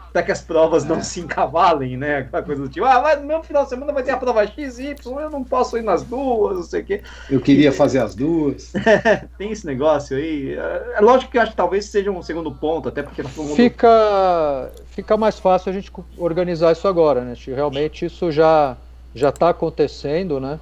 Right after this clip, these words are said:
Speaker 3: A gente, é uma, é uma, é uma das propostas da, da Abracel conseguir, né, trabalhar nesse sentido, todo mundo, a gente sentar pra conversar, todo mundo manda as datas e a gente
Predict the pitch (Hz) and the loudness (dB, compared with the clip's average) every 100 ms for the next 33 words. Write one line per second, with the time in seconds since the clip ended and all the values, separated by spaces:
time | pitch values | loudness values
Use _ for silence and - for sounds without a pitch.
0 | - - - - - 120 120 127 123 - | -14 -20 -20 -10 -6 -4 -4 -6 -6 2
1 | 135 139 147 156 156 147 147 156 147 135 | 2 2 0 2 2 2 0 0 0 0
2 | - 131 - 139 156 135 120 123 117 110 | -2 -2 2 2 2 -2 -2 0 0 0
3 | 123 123 123 - 135 127 127 - 127 120 | 0 2 0 0 0 0 -4 -6 -4 0
4 | 139 131 104 - - - - - 127 127 | 2 2 -2 -10 -20 -20 -20 -6 -4 2
5 | 147 139 139 147 139 - 131 - - 139 | 2 4 4 4 2 -6 -12 -12 -10 -4
6 | 156 139 147 135 131 135 127 127 - 127 | -2 0 0 0 -2 -2 -4 -6 -8 -2
7 | 139 135 123 120 120 - 143 139 135 131 | 0 0 -2 -2 -2 2 0 0 -6 -6
8 | 123 127 123 110 123 147 147 143 147 135 | -4 -2 0 2 2 2 0 -2 0 0
9 | 139 - 151 151 139 | -4 -4 -2 0 0